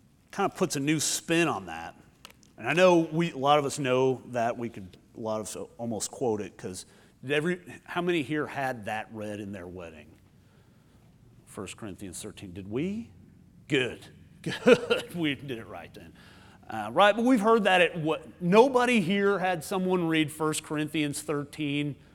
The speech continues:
three and, or three and four, basically, at their wedding? Every, every, does anybody here know what I'm talking about? Okay. All right. Mo-, a lot of people have, even people that aren't believers have that read at their wedding, right?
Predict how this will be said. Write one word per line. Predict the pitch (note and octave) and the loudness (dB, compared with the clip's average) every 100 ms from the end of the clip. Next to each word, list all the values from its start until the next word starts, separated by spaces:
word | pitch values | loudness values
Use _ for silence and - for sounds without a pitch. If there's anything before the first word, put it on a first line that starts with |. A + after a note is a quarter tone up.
| - - _ - - | -20 -20 _ -20 -10
three | D3 C#3+ C#3 | -2 0 0
and, | C3+ - - - | -2 -10 -20 -14
or | A2+ A2 | -12 -12
three | - F3 D3+ | -8 -2 -2
and | C#3 | -2
four, | D3+ C#3 D3 | -6 -2 -2
basically, | C3+ C3+ - D3 C3+ C3 - | -2 -4 -8 -8 -8 -8 -12
at | C3 | -10
their | C#3 | -8
wedding? | C3+ C3+ C3+ C3+ - | -4 -4 -6 -10 -12
Every, | F#3+ C#3 C3 A2+ - - | -12 -8 -10 -10 -16 -10
every, | F#3+ C#3 F#2+ - _ - | -8 -8 -10 -18 _ -14
does | B2 | -10
anybody | E3 D#3+ E3 D3 | -8 -6 -8 -8
here | D3+ | -8
know | D3 D3 | -10 -10
what | |
I'm | B2+ | -12
talking | D#3 D#3 D3+ D#3 D3+ D3+ | -12 -12 -12 -14 -16 -18
about? | - D3+ - | -18 -18 -20
Okay. | - - - - - - - D#3 | -20 -20 -20 -20 -20 -20 -8 -4
All | |
right. | C3 - - - - | -2 -4 -20 -14 0
Mo-, | E3 G#3 G#3+ | 4 4 4
a | F#3+ | 0
lot | A3+ G3 | 2 2
of | - | 2
people | F#3 D3+ | 0 2
have, | D3+ D3 | -2 4
even | A#3 A#3+ | 4 4
people | - G#3+ G3+ E3 | 2 0 0 2
that | D3 | 2
aren't | C#3+ D3+ | 2 0
believers | C3+ B2+ C3+ C#3+ A2+ F#2+ | -4 0 0 0 -4 -6
have | B2 F#2 F2+ | -6 -8 -6
that | E2+ F#2 | -8 -8
read | A2 F2+ | -10 -10
at | F2 | -10
their | G2+ F2+ | -10 -10
wedding, | F2 E2 D#2+ D#2+ | -12 -12 -14 -12
right? | G2+ A#2 | -6 -6